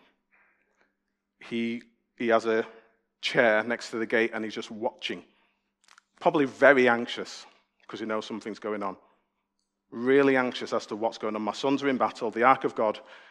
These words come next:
um, is, um, is there. And, you know, I'm just waiting for news." This guy comes. Imagine being given that task,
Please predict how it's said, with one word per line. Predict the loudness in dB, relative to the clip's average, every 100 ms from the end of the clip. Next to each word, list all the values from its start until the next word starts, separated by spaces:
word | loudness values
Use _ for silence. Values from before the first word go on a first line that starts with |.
| _ -10
um, | -4 -2 -2 -6 -4
is, | -4 -4 -10 -12 -14 -8
um, | -4 -4 -4 -6 -10
is | -10
there. | -4 0 0 -2 -12 -20 -20 -20 -12 -4
And, | -2 -2 -8 -16 _ _ _ _ _ _
you | -10
know, | -10 -10 _ _ _ _ _ _ _ _ -8
I'm | -6
just | -6
waiting | -6 -6 -6
for | -8
news." | -8 -10 -16 _
This | -8 -2
guy | 0 0
comes. | -4 -8 -10 -16 _ _ _ _ -20 -20 _ _ _ _ _ _ _ _ _ _ -6
Imagine | 6 6 6 4
being | 2
given | 2 0 2
that | -2 -2
task, | -4 -4 -8 -16